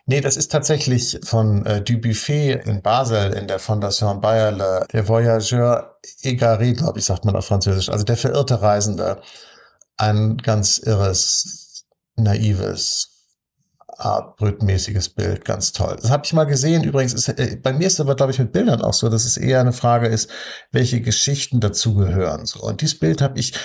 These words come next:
ist überhaupt das erste Bild, an das ich mich erinnere, weil ich es Anfang der achtziger Jahre, als ich noch ein Kind war, in Berlin mal gesehen hab, wo ich damals war, zu Besuch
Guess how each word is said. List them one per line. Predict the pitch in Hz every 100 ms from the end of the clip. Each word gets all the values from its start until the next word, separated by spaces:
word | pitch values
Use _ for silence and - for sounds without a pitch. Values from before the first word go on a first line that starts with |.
| -
ist | 127 -
überhaupt | 127 - -
das | 131
erste | - 160 170 - 143 127 - - - _
Bild, | 135 135 139 135 -
an | 117
das | 113 120
ich | 107 123
mich | 135
erinnere, | 156 147 120 110
weil | 107
ich | 107
es | -
Anfang | - 120 123
der | 117
achtziger | 120 - 117
Jahre, | 113 123 120 110
als | -
ich | 104
noch | 110 104
ein | 104
Kind | 139 139
war, | 110 107
in | 107 101
Berlin | 104 107 147
mal | 120 101
gesehen | 95 87 92 92
hab, | 104 110 113
wo | 104
ich | 98 - -
damals | 113 107 107 104
war, | 113 110 110 - - -
zu | - 113
Besuch | 110 110 135 160